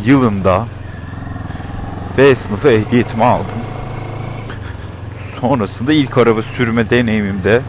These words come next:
bizde o zamanlar bir Toros vardı, station wagon. Muhteşem bir <laughs> araba. Ee, ilk onda sürmeye başladım araba ama çok kısa sürdü çünkü çok zor bir araba onu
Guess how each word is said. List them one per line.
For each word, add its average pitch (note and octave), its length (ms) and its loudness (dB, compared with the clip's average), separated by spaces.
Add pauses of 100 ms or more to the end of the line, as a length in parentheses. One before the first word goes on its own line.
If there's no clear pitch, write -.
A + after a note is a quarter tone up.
(1160)
bizde - 160 -6
o G#2+ 80 0
zamanlar A2 500 0
bir G#2+ 40 -4
Toros A2 500 0
vardı, F#2+ 360 0 (320)
station G2 340 -6
wagon. F2+ 320 -6 (1300)
Muhteşem G#2 520 -2
bir G2+ 160 0
<laughs> G#2 60 0
araba. A2 260 4 (1600)
Ee, F2 500 0
ilk A#2 400 -6
onda A2+ 320 4
sürmeye G2+ 440 0
başladım F#2 420 -2
araba G#2+ 300 2
ama F3+ 220 4
çok - 240 -6
kısa - 220 -2
sürdü B2 320 -2 (160)
çünkü D3+ 340 0 (840)
çok E3+ 180 6
zor B2 300 6
bir A2 100 6
araba G#2 260 6
onu G2+ 180 2